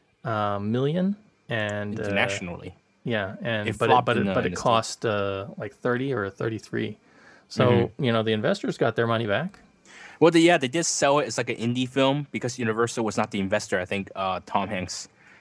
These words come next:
Speaker 2: had an indie, indie investor or indie, um, producer, and then he just sold the distribution rights worldwide. So I think in that, on that sense, I think he probably made his money back.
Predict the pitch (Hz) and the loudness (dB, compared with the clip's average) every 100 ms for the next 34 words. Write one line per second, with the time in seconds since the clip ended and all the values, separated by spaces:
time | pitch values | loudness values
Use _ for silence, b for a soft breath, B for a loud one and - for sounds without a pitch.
0 | b - 101 98 - 117 120 113 104 104 | b -4 -2 -2 -4 0 0 0 -4 -8
1 | _ _ _ - 123 120 107 101 104 101 | _ _ _ 0 2 2 0 0 0 0
2 | - 98 - 110 107 107 104 101 - 101 | 0 -2 0 -2 0 -2 -2 -4 -4 0
3 | 98 95 92 92 - - - 101 104 101 | 2 2 -2 -4 -12 -14 -6 -2 -2 2
4 | 107 104 98 101 104 104 107 - 131 131 | 2 2 2 0 0 0 -2 2 4 4
5 | 127 - 113 101 98 - - - 120 113 | 2 2 2 2 -2 -10 -20 -8 -4 -4
6 | 107 98 101 101 98 - 101 95 95 101 | -2 -2 0 2 0 0 0 2 2 2
7 | 92 - 107 101 B B B - - 127 | 2 2 2 0 B B B -4 0 2
8 | 117 - _ 107 101 101 107 - _ _ | 0 -4 _ -6 -4 0 0 -2 _ _
9 | 117 - _ _ - 104 107 113 - 104 | -20 -20 _ _ -6 -2 0 0 0 -4
10 | 92 92 95 95 95 92 90 - 101 90 | -4 -6 -6 -8 -8 -12 -12 -4 -4 -4
11 | 90 90 90 90 92 87 - - | -8 -12 -12 -6 -6 -6 -10 -14